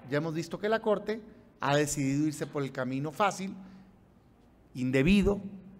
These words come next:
hacerle caso al presidente de la República y decir, "No podemos decir que es ilegal esto que está en la Constitución".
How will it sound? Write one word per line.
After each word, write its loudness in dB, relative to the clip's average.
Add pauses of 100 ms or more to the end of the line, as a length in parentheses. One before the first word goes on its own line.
(180)
hacerle -2
caso 0
al 0
presidente -4
de 0
la 0
República -6 (340)
y -6
decir, -4
"No -4
podemos -4 (140)
decir -6
que -8
es -10
ilegal -2 (540)
esto -4
que -10
está -6
en -2
la -6
Constitución". -10